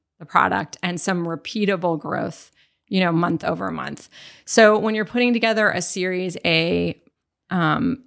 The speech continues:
story, it's really about looking at the, the financial projections the company's put together, looking at things like unit economics. Does the business work? And when you build it out and project it out into the future, do we see a multi-billion dollar business being built here?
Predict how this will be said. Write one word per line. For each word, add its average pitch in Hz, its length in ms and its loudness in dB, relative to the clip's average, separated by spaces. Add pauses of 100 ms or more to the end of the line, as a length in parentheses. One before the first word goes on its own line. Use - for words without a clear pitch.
(120)
story, 240 680 4
it's - 280 -2
really 214 320 2
about 175 560 -2
looking 208 560 0
at 175 160 -2
the, 165 360 0
the 180 140 -6
financial 180 540 -2
projections 175 500 -2
the 175 60 -8
company's 170 380 -6
put 160 120 -12
together, 170 400 0 (280)
looking 214 300 0
at 190 120 0
things 190 260 -6
like 185 240 -4
unit 196 340 0
economics. 180 680 -4
Does 202 240 -2
the 208 100 -2
business 185 440 -6
work? 175 420 0 (380)
And 208 180 0
when 196 120 0
you 190 100 -2
build 220 340 0
it 208 100 -2
out 214 380 2
and 185 180 -6
project 196 460 -2
it 180 80 -2
out 185 220 0
into 180 240 -6
the 180 80 -4
future, 202 760 0
do 214 240 -6
we 226 120 -4
see 247 280 4
a 220 60 6
multi-billion 180 640 0
dollar 165 240 0
business 175 360 -6
being 160 280 -6
built 175 260 0
here? - 320 -6